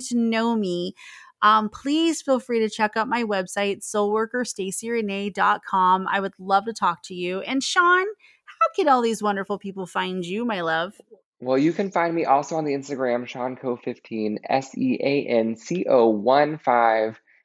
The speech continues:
Speaker 2: Be sure to check us out on the Facebook, Stacy and Sean Good for the Soul. Give us
Speaker 1: Yes.
Speaker 2: a like, give us a review. Wherever you find your podcast, give us five stars on there. We would love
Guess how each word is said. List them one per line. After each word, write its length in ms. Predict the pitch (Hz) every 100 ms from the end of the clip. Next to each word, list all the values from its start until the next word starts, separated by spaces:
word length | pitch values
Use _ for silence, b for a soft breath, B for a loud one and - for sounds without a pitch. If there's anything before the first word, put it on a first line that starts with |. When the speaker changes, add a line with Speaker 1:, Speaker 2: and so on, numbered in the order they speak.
| -
Speaker 2:
Be 80 |
sure 200 | 143 170
to 60 | 160
check 200 | 160 147
us 140 | 143
out 200 | 135 131
on 160 | - 120
the 60 | 110
Facebook, 540 | 139 135 - 131 113
Stacy 360 | - 110 104 113
and 100 | 104
Sean 240 | - 104
Good 180 | 98 95
for 80 | 98
the 100 | 95
Soul. 580 | - 160 160 156 156 156 b b -
Give 140 | 131
us 60 | 175
Speaker 1:
Yes. 180 | 214
Speaker 2:
a 20 | 143
like, 260 | 151 147 -
give 140 | 123 110
us 80 | 104
a 60 |
review. 840 | 104 107 101 131 175 175 175 175 175 B _
Wherever 380 | 127 - 190 196
you 100 | 180
find 240 | 170 160
your 100 | 143
podcast, 580 | 143 131 123 131 117 117 -
give 80 |
us 120 | 120 -
five 240 | 104 101
stars 240 | 107 101
on 80 | 104
there. 200 | 101 98
We 100 | 101
would 120 | 98
love 160 | 98 95